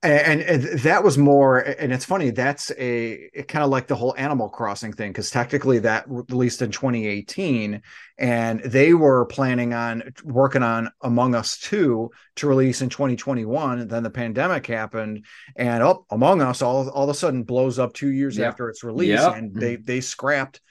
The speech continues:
Speaker 1: the sequel to Among, to Among Us, and then just built a lot of external stuff to the original game. That,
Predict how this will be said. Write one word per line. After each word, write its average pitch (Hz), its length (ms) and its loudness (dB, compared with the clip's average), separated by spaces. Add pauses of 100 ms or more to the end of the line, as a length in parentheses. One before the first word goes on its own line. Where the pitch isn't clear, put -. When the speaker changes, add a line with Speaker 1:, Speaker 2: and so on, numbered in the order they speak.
(140)
Speaker 1:
the 127 80 -10
sequel 139 460 -2
to 127 500 0
Among, 123 340 -2 (120)
to 247 180 -4
Among 117 280 -2
Us, 110 180 -6
and - 180 -6
then 120 80 -6
just 120 240 -8 (340)
built 143 460 4
a 143 100 -4
lot 131 300 2
of 123 80 0
external 120 560 -4
stuff 120 400 -6
to 131 100 -8
the 110 120 -6
original 104 460 -6
game. 104 500 -8 (240)
That, 117 180 0